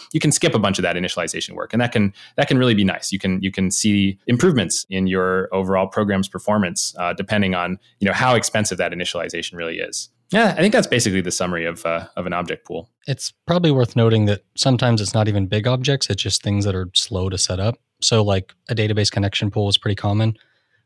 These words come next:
Speaker 2: where you don't wanna connect to the database every single time you're talking to it.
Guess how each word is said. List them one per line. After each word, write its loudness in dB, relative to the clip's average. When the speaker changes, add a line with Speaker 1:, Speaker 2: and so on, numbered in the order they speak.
Speaker 2:
where 2
you 0
don't 2
wanna 0
connect -2
to 0
the 0
database -2
every 0
single -2
time -4
you're -6
talking -2
to 4
it. 2